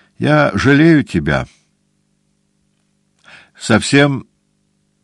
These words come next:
не обязательно знать, что находится внутри этой штуковины»,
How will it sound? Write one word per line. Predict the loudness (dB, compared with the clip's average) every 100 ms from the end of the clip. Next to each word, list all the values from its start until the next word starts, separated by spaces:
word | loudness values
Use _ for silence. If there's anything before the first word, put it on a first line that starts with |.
| _ _ _ _ _ _ _ _
не | -4
обязательно | -2 0 0 0 0 -2 -4
знать, | -4 -4 -6 -6 -20 -20 _ -16
что | -8 -4
находится | -2 -2 -2 -2 -2 -4 -4
внутри | -2 -4 -2 0 0
этой | 0 -4 -2 -4
штуковины», | -6 -10 -4 -2 -2 -4 -12